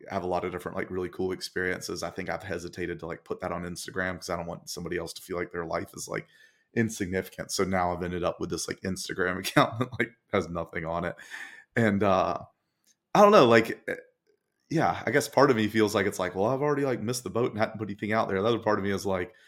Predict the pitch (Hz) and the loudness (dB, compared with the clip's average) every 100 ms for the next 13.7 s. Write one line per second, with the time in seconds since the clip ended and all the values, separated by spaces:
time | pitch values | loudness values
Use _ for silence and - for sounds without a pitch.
0 | - _ 170 180 127 90 135 143 117 95 | -20 _ -4 0 0 2 4 4 2 0
1 | 90 90 92 90 85 85 90 95 104 - | 0 -6 -6 -4 -4 -4 0 2 2 0
2 | 113 113 127 - 120 107 107 101 95 95 | 2 4 4 4 2 2 2 2 2 0
3 | 101 92 92 92 - - _ - 117 113 | -2 -2 -4 -4 -10 -20 _ -4 0 0
4 | - - 107 104 92 87 92 - 101 90 | 0 2 2 2 -2 -4 -6 -10 -6 -6
5 | - - - _ _ _ _ _ _ - | -6 -10 -14 _ _ _ _ _ _ -4
6 | 156 147 135 131 98 101 98 92 101 95 | 2 4 4 4 2 0 -2 -2 -2 -4
7 | 95 92 - 82 92 92 - - 95 85 | -4 -8 -8 -6 -4 -4 -6 -6 -4 -4
8 | 82 - 107 117 123 113 98 98 107 110 | -6 -6 0 4 4 2 0 -2 -4 -2
9 | 101 85 82 85 95 - 120 123 123 _ | -2 -2 -4 -6 -6 -2 0 0 -4 _
10 | _ _ _ _ _ _ - 101 101 95 | _ _ _ _ _ _ -8 -2 0 0
11 | 104 101 92 82 - - - 95 90 85 | -4 -4 -8 -8 -10 -10 -6 -6 -4 -8
12 | 82 - 82 87 - _ _ _ _ _ | -12 -12 -12 -12 -14 _ _ _ _ _
13 | 95 95 92 95 87 85 | -8 -6 -4 -4 -6 -10